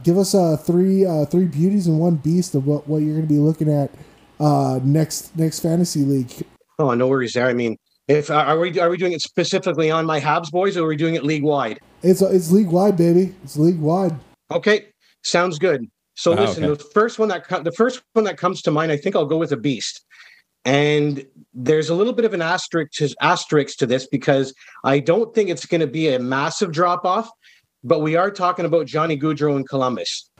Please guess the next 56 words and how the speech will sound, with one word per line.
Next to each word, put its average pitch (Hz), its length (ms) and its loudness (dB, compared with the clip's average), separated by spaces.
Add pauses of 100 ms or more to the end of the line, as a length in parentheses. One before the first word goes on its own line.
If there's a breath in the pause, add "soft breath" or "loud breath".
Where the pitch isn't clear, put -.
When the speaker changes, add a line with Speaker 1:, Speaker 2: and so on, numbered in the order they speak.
(120)
Speaker 1:
Oh, 139 300 2
yeah, 127 200 0
Speaker 2:
He's 131 140 2
Speaker 1:
good - 40 -2
Speaker 2:
got 151 160 4
a 147 60 4
Speaker 1:
pick 151 100 6
Speaker 2:
lot. 139 220 2
Speaker 1:
already. 139 160 0
Speaker 2:
He, 117 140 -2 (240)
he's 147 160 0
got 170 200 2
a 156 60 0
lot 185 300 0
less 220 180 -2
talent 196 380 -2
to 170 80 -2
work 170 260 0
with. 143 260 -4 (460)
I'm 185 240 2
not 202 220 -2
saying 180 300 -2
that 160 140 -2
this 165 160 -4
guy 160 200 0
can't 165 360 -2
hit, 147 240 -2
like, 139 200 -2
an 139 120 0
eighty, 151 340 0
eighty-five, 151 680 -2 (420)
potentially, 170 920 -2
potentially 190 680 0
ninety 139 300 0
points. 127 520 -4 (560 soft breath)
But 165 160 4
I 165 120 0
think 220 360 0
if 220 160 -2
you're 185 140 0
expecting 180 460 -4
him 170 140 0
to 165 120 0
hit 160 80 -2
a 147 80 2
hundred 165 280 0
and 147 100 -6
fifteen, 156 460 0
a 135 40 0
hundred 151 220 0
and 135 120 -6
ten 147 260 0
and 139 100 0
all 135 120 0
this 156 220 -2
business, 190 420 -2